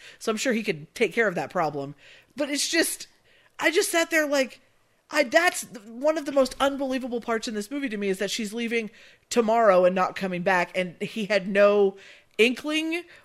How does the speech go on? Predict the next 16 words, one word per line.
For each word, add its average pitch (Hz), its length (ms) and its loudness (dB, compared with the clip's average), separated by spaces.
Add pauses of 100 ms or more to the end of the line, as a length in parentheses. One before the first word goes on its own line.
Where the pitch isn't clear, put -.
(140)
or 208 380 2
hint, 247 540 -2 (600)
'cause 320 240 -2 (160)
it, 370 320 -2
it, 233 260 -16
packing 381 440 0
takes 226 260 0
work. 330 500 -2 (360)
There's 311 260 -2
no 415 300 2
way 294 520 -2 (420)
that, 233 600 -2
just, 277 320 -4
I 262 140 4
didn't, 247 320 -8
it, 233 260 -4